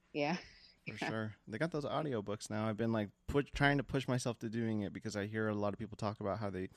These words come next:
Speaker 2: listen to books and you can get through 'em, like, kinda quickly, but I'd imagine
Speaker 1: Yeah.
Speaker 2: it's, like, a different experience. It's not the same as having, like, a hard book.
Speaker 1: No, I like reading. I read faster than the audiobooks. My brain just goes like this all the time. And so I'll,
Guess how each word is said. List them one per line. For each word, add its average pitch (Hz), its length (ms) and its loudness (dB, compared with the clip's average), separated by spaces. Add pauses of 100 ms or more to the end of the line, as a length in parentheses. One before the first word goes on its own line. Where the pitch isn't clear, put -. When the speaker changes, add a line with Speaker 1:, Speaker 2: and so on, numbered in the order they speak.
(560)
Speaker 2:
listen 117 360 2
to 104 80 4
books 101 360 2
and 98 120 2
you 98 80 0
can 104 160 -4
get 98 140 -2
through 107 160 -2
'em, 101 140 2
like, 98 180 0 (140)
kinda 104 160 0
quickly, 101 480 -2
but 98 240 -4 (600)
I'd 151 80 -2
imagine 151 280 4
Speaker 1:
Yeah. 131 60 8
Speaker 2:
it's, - 120 2
like, 110 120 0
a 104 40 -2
different 90 340 0
experience. 90 520 -2
It's - 140 -4
not 123 140 0
the - 80 -2
same 92 360 -4
as - 80 -10
having, 101 280 -8
like, - 160 -12
a - 60 -18
hard - 340 -16 (540)
book. - 140 -8 (200)
Speaker 1:
No, 214 720 0
I 254 120 4
like 277 200 6
reading. 185 240 6
I 190 60 2
read 220 220 2
faster 180 480 2
than 180 140 -2
the 160 60 -2
audiobooks. 156 800 0
My 151 120 0
brain 151 300 4
just 147 200 -2
goes 147 300 2
like 135 240 2
this 143 260 2
all 131 120 0
the 131 80 0
time. 147 580 -2
And 143 140 -2
so 139 200 4
I'll, 131 340 6